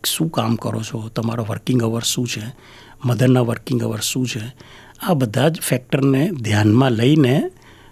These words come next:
કોર્ટ એનું ફાઇનલાઇઝેશન કરતું હોય છે કે ભાઈ કોને કેટલો સમય બાળકને રાખી શકશે, બાળક કેટલા દિવસ રહેશે, કેટલો સમય રહેશે. અને એક વસ્તુ તમને કહી દઉં કે આ બધી ચીજો કોર્ટ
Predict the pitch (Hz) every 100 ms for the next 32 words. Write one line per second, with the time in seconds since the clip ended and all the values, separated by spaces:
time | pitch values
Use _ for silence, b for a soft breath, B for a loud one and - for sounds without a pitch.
0 | b - 135 160 175 - - 135 160 160
1 | 131 117 120 113 113 - - - - 113
2 | 107 104 - 120 120 135 - 120 127 -
3 | - 143 147 123 127 120 117 117 120 110
4 | 107 123 - 135 - 180 269 - 120 120
5 | - 113 127 120 123 123 117 123 190 190
6 | 127 131 127 120 120 113 110 - 202 B
7 | B B B B B 160 170 - 160 -
8 | 170 151 147 139 143 160 127 165 - -
9 | - - 147 170 131 113 123 151 147 139
10 | 156 160 139